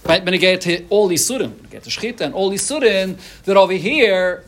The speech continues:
even if they came Bavas Achas, the Eid Echad that's coming to be Matir will be considered to be Kishnayim.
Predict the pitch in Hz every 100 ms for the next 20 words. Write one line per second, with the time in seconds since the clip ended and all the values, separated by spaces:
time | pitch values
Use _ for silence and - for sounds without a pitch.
0 | _ 285 311 311 196 190 190 190 190 202
1 | 196 185 196 190 247 285 - 190 185 185
2 | - - - - 185 196 214 277 214 190
3 | - - 190 190 190 175 190 220 285 -
4 | 214 196 196 190 - - 165 294 320 269
5 | 233 214 240 240 208 214 208 - 170 151
6 | 123